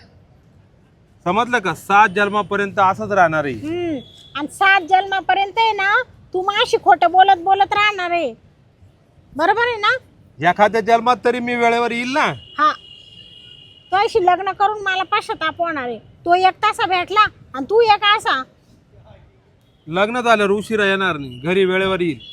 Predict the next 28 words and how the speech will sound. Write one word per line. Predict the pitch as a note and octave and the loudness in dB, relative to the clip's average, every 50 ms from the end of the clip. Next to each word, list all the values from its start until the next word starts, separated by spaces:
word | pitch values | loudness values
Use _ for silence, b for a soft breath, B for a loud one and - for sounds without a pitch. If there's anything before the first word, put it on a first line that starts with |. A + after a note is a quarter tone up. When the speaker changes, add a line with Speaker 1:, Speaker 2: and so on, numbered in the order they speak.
| - - - - - - _ - | -20 -20 -20 -20 -20 -20 _ -14
Speaker 2:
लग्न | - D#4 E4+ F4+ F#4+ G#4 G#4 | -8 -6 -6 -6 -6 -6 -8
झाल्यावर | G#4 G#4 F#4+ F#4+ F#4 E4 D#4+ D#4+ | -4 -2 -2 0 0 -2 -6 -6
जर | D#4 E4+ F4 | -4 -4 -4
आला | E4+ D4+ D#4+ E4+ F#4 F#4+ | -4 -4 -4 -4 -4 -6
नाही | G4 G#4 A4+ A#4 | -6 -6 -6 -6
ना, | A4+ G#4 G#4+ A#4+ C5+ C5 B4 - - - - - - - - - _ - _ - | -4 -2 -2 -2 -4 -6 -14 -20 -20 -20 -20 -20 -20 -20 -20 -20 _ -20 _ -14
तुझ्या | E4 F4+ F4 A4 G#4 | -12 -10 -6 -6 -6
आता, | G4+ - - F#4 | -6 -4 -4 -2
आता | F#4 F#4 F4+ - G4 G4 G4 G4+ G4+ F#4+ | -2 -2 -2 -2 -2 -2 -2 -4 -6 -8
सांगत | - - - G#4 F#4 D#4+ D#4+ E4+ E4 | -8 -2 0 0 0 0 -2 -6 -6
नाही | G4 A#4+ A#4+ A#4 | -6 -6 -6 -6
मी | A4 | -4
काय | - F4 E4 D#4+ | -4 -4 -6 -4
करील, | - - D4+ C#4 C#4+ C#4+ D4 | -4 -6 -8 -6 -6 -6 -6
हा. | D4+ D4+ C#4+ B3 A3 G#3+ - - - - - - | -4 -4 -6 -6 -8 -12 -16 -20 -20 -12 -6 -4
ते | F4 | -2
बाकीचं | D#4+ D#4 F#4+ F#4 F#4+ - - G#4 - G#4+ | 0 2 2 2 2 0 -4 -6 -6 -2
पहिलं | - - G#4 A#4 A4 F#4 | 0 2 4 4 4 4
लग्नाचं | F4+ F#4+ G4 F#4+ G#4+ G#4+ G4+ - - G4 | 4 4 2 2 0 -4 -6 -4 -4 -4
बोल, | G4 A4 G4+ D4+ | -2 -2 -2 -2
पळून | - - F4+ F4 F4+ F4+ F4+ | -2 2 4 4 4 2 0
कधी | E4 F#4+ F#4+ F#4+ F#4+ | 0 -2 -2 -2 -2
जायचं | E4 D#4+ D4 C#4+ - | -4 -4 -4 -6 -8
सांग. | - - F4+ F4 D4 - - - - - - - - - - | -10 -10 -8 -8 -10 -12 -18 -20 -20 -20 -20 -20 -20 -12 -4
Speaker 1:
पळून | - F#3 G3 G#3+ A3 | -2 0 0 2 4
आजच | A3 G#3 B3 B3 A3 A#3+ G3+ | 4 4 2 2 0 -6 -4
जाऊ | F#3 G3+ F#3+ F3 | -2 0 2 2
आपण. | D#3+ C#3+ - C3+ | 0 0 -4 -10